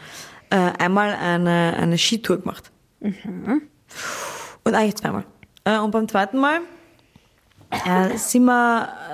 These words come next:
Speaker 1: äh, sind wir eine Strecke gegangen. Und d-, diese,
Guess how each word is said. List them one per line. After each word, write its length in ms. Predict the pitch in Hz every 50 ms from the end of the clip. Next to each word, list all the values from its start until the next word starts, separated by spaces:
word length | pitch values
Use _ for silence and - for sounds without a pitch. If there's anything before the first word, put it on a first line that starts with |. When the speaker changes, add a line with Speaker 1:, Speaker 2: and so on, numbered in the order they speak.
| 208 226
Speaker 1:
äh, 80 | 208
sind 160 | - - 240
wir 80 | 247 240
eine 140 | 202 202 196
Strecke 380 | - - - 185 185 - 233
gegangen. 340 | 214 - 196 202 233 277 349 403 - - - - - - - -
Und 340 | 233 233 220 240 - 233 -
d-, 60 | - 233
diese, 400 | - 247 240 247 254 247 247